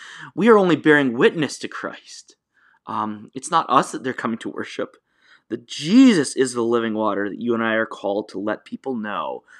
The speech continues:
that the soul-quenching refreshment they long for can be found in Him alone. So, uh, outreach is for, like, what, what kind of person is it for? It's for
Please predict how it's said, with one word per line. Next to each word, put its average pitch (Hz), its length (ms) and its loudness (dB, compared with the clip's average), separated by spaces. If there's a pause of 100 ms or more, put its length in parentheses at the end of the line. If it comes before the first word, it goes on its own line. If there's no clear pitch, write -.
(280)
that - 100 -20
the - 100 -18
soul-quenching 117 1400 0
refreshment 95 640 -6
they 101 140 -4
long 95 640 -4 (140)
for 65 580 -8 (480)
can - 140 -10
be 92 100 0
found 95 600 -6
in - 200 -14
Him - 580 -12 (160)
alone. - 680 -12 (1600)
So, 160 300 6
uh, - 180 -2 (100)
outreach 220 400 2
is 143 100 -2
for, 90 380 -4 (440)
like, 117 200 -6
what, 165 180 0
what 151 140 -2
kind 170 120 4
of 143 80 0
person 156 320 2
is 175 100 0
it 165 100 -8
for? 180 300 0
It's 196 120 -12
for 156 340 2